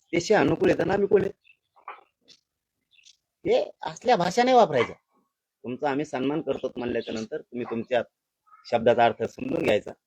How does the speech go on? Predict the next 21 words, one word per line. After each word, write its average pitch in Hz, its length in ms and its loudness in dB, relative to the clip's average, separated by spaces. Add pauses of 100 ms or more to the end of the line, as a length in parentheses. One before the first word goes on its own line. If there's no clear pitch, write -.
(640)
आणि 143 140 0
उगा 165 160 2
देवेंद्र 165 300 0
फडणवीस 135 240 -8
सांगा - 200 -4
ते 156 200 -6
सगळं 156 220 2
करत 156 260 0
बसायचं. 131 360 0
एवढ्या 139 280 -2
सोप्या - 220 -6
गोष्टी - 220 -8
आहेत - 140 -4
का 107 60 -6
त्या? - 760 -12
आता - 160 -2
मराठ्याला 151 340 2
कळून 170 260 2
चुकलंय, 113 280 -6 (1000)
भाजपातल्या 139 480 4
सुद्धा, 90 240 -8